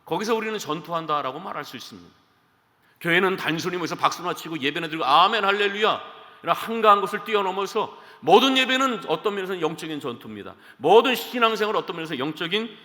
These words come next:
전투다라고 말할 수 있습니다. 베드로가 주님을 향해서 주는 그리스도시요 살아계신 하나님의 아들입니다라고 고백했을 때, 예수님은 베드로를 향해서 천국 열쇠를 주고 축복해 주셨습니다.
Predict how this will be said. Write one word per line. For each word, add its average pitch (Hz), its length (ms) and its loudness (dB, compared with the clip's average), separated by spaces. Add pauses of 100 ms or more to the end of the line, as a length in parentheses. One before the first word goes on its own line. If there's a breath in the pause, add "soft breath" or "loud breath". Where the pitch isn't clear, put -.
(140)
전투다라고 120 840 -6
말할 180 300 -12
수 - 120 -16
있습니다. - 380 -18 (440)
베드로가 185 360 -4
주님을 185 240 -6
향해서 175 220 -4
주는 180 240 -10
그리스도시요 175 420 -6
살아계신 175 360 -6
하나님의 170 340 -6
아들입니다라고 170 600 -10
고백했을 160 540 -12
때, 175 200 -12 (760 soft breath)
예수님은 180 420 -2
베드로를 170 300 -2
향해서 165 240 -6
천국 196 300 -8
열쇠를 180 260 -8
주고 165 160 -14
축복해 165 400 -12
주셨습니다. 117 480 -12